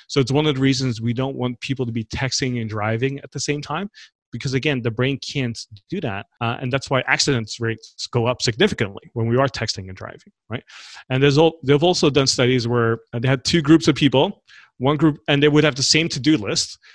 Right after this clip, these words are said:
but one group of people was encouraged to do multitasking, so doing multiple things at the same time. And then another group was encouraged to do one task at a time.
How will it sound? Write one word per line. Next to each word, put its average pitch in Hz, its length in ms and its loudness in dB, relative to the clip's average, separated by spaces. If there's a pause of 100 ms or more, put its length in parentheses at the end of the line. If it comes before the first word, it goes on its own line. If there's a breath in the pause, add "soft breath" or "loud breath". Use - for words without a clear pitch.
(120)
but 120 140 0
one 151 260 4
group 147 180 0
of 131 100 0
people 123 300 0
was 117 160 0
encouraged 127 520 0
to 123 60 -8
do 120 240 2
multitasking, 127 920 0
so - 180 -4
doing 120 240 0
multiple 123 300 0
things 117 260 -2
at 113 100 -4
the 120 80 -6
same 117 220 -4
time. 127 300 -6 (420 loud breath)
And 135 100 -2
then 151 160 0
another 185 300 2
group 151 240 2 (140)
was 135 420 -4
encouraged 139 380 -2
to 131 80 -2
do 127 320 0 (300)
one 139 280 0
task 131 440 0 (120)
at 117 140 -4
a 110 80 -4
time. - 420 -12